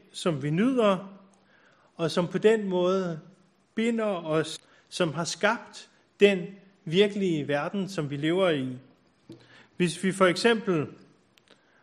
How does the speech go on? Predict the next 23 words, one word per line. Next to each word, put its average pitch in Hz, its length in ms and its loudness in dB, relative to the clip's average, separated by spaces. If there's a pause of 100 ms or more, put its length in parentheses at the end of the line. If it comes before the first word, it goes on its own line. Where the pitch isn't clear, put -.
(300)
går 180 220 2
en 165 80 -2
tur, 151 360 0 (600)
eller 117 480 -10 (560)
nu 147 80 -6
er 135 40 -4
han 143 100 -4
fra 139 100 -6
England, 143 540 -4
så 127 360 -12 (100)
drikker 185 240 -2
en 175 100 -4
kop 151 220 -8
te, 151 360 0 (680)
eller, 139 380 -4
eller 147 200 -2
spiser 220 420 2
en 208 80 4
ostemad, 185 560 4 (880)
eller 165 260 2
gør 196 220 6
noget 214 200 4
andet, 175 460 2